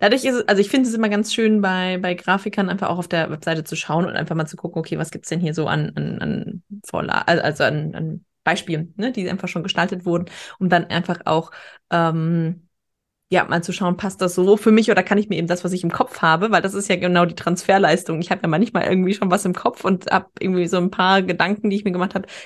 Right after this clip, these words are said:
krieg, krieg ich das so übermittelt, dass derjenige es dann vielleicht auch umsetzen kann, weil ich es eben selbst nicht, nicht schaffe, zum Beispiel auch an der Stelle. Ich bin auch so, ähm, ich hätte es ja selber gekonnt. Ähm,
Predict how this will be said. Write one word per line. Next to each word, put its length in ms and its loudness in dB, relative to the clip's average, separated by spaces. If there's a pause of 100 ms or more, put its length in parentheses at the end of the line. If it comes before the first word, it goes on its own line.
krieg, 280 -4 (140)
krieg 220 -4
ich 100 -4
das 160 -2
so 180 2
übermittelt, 680 6
dass 120 -2
derjenige 440 0
es 160 -4
dann 140 -2
vielleicht 260 2
auch 100 -4
umsetzen 440 0
kann, 240 -2
weil 160 2
ich 80 -4
es 140 -4
eben 160 -2
selbst 280 -4
nicht, 320 -6 (200)
nicht 180 -4
schaffe, 260 -6
zum 160 -12
Beispiel 320 -10
auch 140 -8
an 80 -8
der 140 -8
Stelle. 260 -4 (640)
Ich 140 0
bin 140 2
auch 160 4
so, 360 2
ähm, 440 2
ich 160 -2
hätte 140 2
es 100 -4
ja 80 4
selber 200 2
gekonnt. 520 0 (240)
Ähm, 560 4